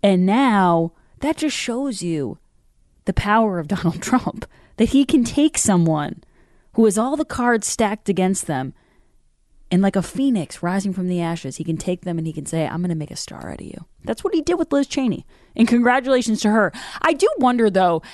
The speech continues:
and you know what? Um, who was the author recently who was calling into question the New York Times bestseller list and whether or not it's, th-,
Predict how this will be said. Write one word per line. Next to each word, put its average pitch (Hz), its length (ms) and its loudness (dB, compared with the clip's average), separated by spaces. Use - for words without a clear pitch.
and 302 160 4
you 320 80 6
know 330 120 6
what? 320 200 4
Um, 202 480 0
who 330 160 4
was 494 160 0
the 277 160 -2
author 185 440 2
recently 160 800 -4
who 202 180 -2
was 170 200 -2
calling 180 380 0
into 165 200 -4
question 151 600 -4
the 151 80 -4
New 160 140 -2
York 147 220 -6
Times 147 520 -8
bestseller 143 560 -4
list 120 420 -10
and 175 160 0
whether 156 200 0
or 151 60 -4
not 147 220 -4
it's, - 320 -12
th-, 214 480 -4